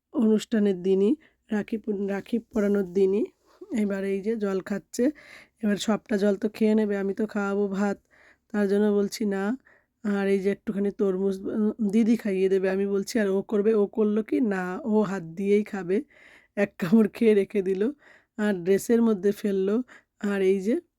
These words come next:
এবার বলবো ব্রিয়ানাকে একটু পায়েস খাইয়ে দিতে, একটু সব করে দিতে, এ, যাই লুচি খাইয়ে দিতে। আর এই যে এত দুষ্টু, তার বলার মতো না। আর এই যে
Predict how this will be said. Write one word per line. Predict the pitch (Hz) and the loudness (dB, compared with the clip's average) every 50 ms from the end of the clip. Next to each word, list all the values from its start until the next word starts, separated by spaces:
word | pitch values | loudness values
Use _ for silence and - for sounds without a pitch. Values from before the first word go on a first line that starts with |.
| _ _ _ _ | _ _ _ _
এবার | - 220 208 202 208 202 | -4 -4 -2 -2 -2 -4
বলবো | 190 190 208 202 202 196 214 | -2 -2 -2 0 0 -2 -2
ব্রিয়ানাকে | 202 208 196 196 196 196 196 196 - 254 | -2 -2 -2 0 0 -2 -2 -4 -4 -6
একটু | 208 - - 208 | -6 -4 -6 -6
পায়েস | - 220 202 202 196 202 - - | -4 -2 -2 -2 -2 -4 -4 -6
খাইয়ে | - - 202 202 202 202 196 | -4 -2 0 2 2 2 2
দিতে, | 180 196 190 - - 220 202 202 202 202 - - - - _ _ _ - | 0 -2 -4 -2 0 2 2 2 2 -2 -6 -14 -20 -20 _ _ _ -6
একটু | 226 208 - - 226 | -6 -6 -4 -4 -6
সব | - - 226 214 202 - - | -4 -2 -2 -2 -2 -2 -2
করে | - 208 196 190 | -2 0 0 2
দিতে, | 190 196 196 202 - - 208 220 269 - _ _ _ _ _ _ - | 0 0 -2 -2 0 0 2 2 0 -2 _ _ _ _ _ _ -2
এ, | 226 214 208 208 196 196 190 | 0 2 4 4 4 2 2
যাই | 175 202 202 196 202 202 202 202 226 339 _ _ - | 0 -2 -2 -2 -2 -2 -2 -4 -8 -10 _ _ -4
লুচি | 320 254 220 214 208 - - 220 | -2 0 0 -2 -2 -4 -6 -4
খাইয়ে | - - 214 202 196 196 190 | -2 0 0 2 2 0 0
দিতে। | 190 202 180 - - 214 247 269 - _ _ _ _ _ _ _ _ - | 0 -2 -2 0 0 0 0 0 -4 _ _ _ _ _ _ _ _ -4
আর | 214 202 202 196 | -2 -2 0 0
এই | 202 208 | 0 0
যে | 208 202 220 | 0 0 -2
এত | 196 180 - - 262 | -2 -2 0 0 0
দুষ্টু, | 277 214 214 285 269 - - - - - 269 254 233 208 180 - _ _ _ _ _ _ _ | 2 0 0 -4 -6 -10 -16 -4 2 4 4 6 6 4 2 0 _ _ _ _ _ _ _
তার | - 220 220 208 | -4 -2 -2 -2
বলার | 180 180 196 196 196 202 202 202 | -2 -2 -2 0 0 0 0 0
মতো | 196 196 - - 208 | -2 -2 -4 -4 -4
না। | 196 190 185 | -4 -4 -4
আর | 185 190 | -2 0
এই | 196 196 202 | 0 0 0
যে | 196 180 208 233 | 0 2 2 2